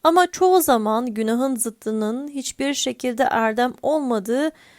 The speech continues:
göz ardı edilmiştir. Günahın ne olduğunu ve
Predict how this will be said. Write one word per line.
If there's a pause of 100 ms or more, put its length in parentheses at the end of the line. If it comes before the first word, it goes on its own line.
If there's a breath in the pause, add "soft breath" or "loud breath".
(240 soft breath)
göz
ardı
edilmiştir. (720)
Günahın
ne
olduğunu
ve